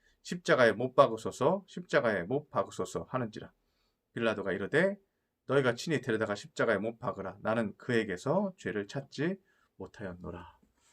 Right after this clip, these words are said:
오늘은, 어, 예수님이 십자가에 못 박히시는 장면이, 예, 나오고 있습니다. 근데 십자가에 못 박히시는 과정까지 예수님을 괴롭히고, 어, 예수님에 대한 논쟁이 있었던 것은 예수님이 누군가에 대한,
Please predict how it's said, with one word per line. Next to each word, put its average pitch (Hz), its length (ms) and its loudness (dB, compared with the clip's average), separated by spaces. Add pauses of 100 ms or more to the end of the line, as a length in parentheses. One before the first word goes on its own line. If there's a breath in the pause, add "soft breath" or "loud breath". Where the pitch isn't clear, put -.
(1300 soft breath)
오늘은, 147 500 2 (360)
어, 92 180 -10
예수님이 127 460 0
십자가에 156 400 2
못 98 160 -4
박히시는 104 720 -6
장면이, 98 640 -8 (220)
예, 90 200 -12
나오고 92 420 -6
있습니다. 95 440 -10 (160 soft breath)
근데 160 140 -10
십자가에 196 340 2
못 113 120 -6
박히시는 143 520 -4
과정까지 113 1080 -2
예수님을 160 360 -4
괴롭히고, 147 800 -4 (640 soft breath)
어, - 160 -20
예수님에 202 380 2
대한 175 160 2
논쟁이 139 340 2
있었던 117 400 -2
것은 107 480 -4 (560 soft breath)
예수님이 185 360 -2
누군가에 143 840 0
대한, 92 320 -6